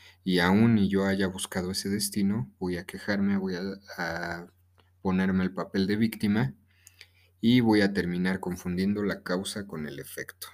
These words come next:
Redes sociales, eh, Facebook, Instagram y Twitter, Arte y Psicología. WhatsApp, siete siete uno, treinta y cinco, sesenta y cinco, trescientos.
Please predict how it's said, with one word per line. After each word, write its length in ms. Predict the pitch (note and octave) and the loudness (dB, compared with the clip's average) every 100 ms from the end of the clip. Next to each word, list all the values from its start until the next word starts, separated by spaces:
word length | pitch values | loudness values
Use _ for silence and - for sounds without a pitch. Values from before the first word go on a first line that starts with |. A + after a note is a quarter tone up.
| - _ _ _ _ - | -20 _ _ _ _ 0
Redes 260 | A#2 C3+ | 4 4
sociales, 880 | C3+ G2+ - A2 A#2 C3+ - - - - - - - | 4 2 6 8 8 6 4 4 2 -4 -12 -14 -8
eh, 360 | F2+ E2+ F2 E2 | -6 -6 -6 -8
Facebook, 760 | - A2+ A2 A2 A2+ A#2 - - - - - - _ - | -2 2 2 0 -4 -4 -8 -10 -10 -12 -16 -20 _ -6
Instagram 920 | G#2+ G#2+ - - G#2 G#2 G#2 A2+ A#2 _ _ - - _ _ _ _ _ - F2+ - | -4 -2 -4 -2 -2 0 0 -2 -4 _ _ -20 -20 _ _ _ _ _ -16 -14 -8
y 360 | G#2+ A2 A2 | -4 -2 -2
Twitter, 500 | G2 G2+ G2+ A2+ A#2 - - _ - - - | -2 -4 -2 -4 -6 -16 -20 _ -20 -20 -6
Arte 280 | A2+ G#2+ G#2+ | -4 -2 -4
y 60 | G#2 | -6
Psicología. 800 | - - D#2+ E2 - A2+ C3+ - _ _ _ _ | -8 -8 -10 -8 0 2 2 -4 _ _ _ _
WhatsApp, 500 | - F#2+ F#2+ A#2 B2 | 0 0 2 0 0
siete 320 | - G#2 G2+ G2 | -2 -4 -4 -4
siete 260 | G2+ F#2+ | -4 -2
uno, 320 | F#2 G#2 A#2+ | -2 0 -2
treinta 360 | A2+ F#2+ F2 E2+ | -2 -4 -2 -4
y 80 | F2 | -4
cinco, 360 | - G2+ - | -2 -2 -4
sesenta 500 | - - - E3+ E3 | -8 -6 -6 -6 -8
y 100 | E2+ | -8
cinco, 500 | F#3+ - A2+ A2+ A#2+ | -4 0 0 0 -6
trescientos. 1120 | A#2+ - - - D3+ - - - - - - | -10 -8 -8 -8 -12 -14 -12 -8 -8 -8 -10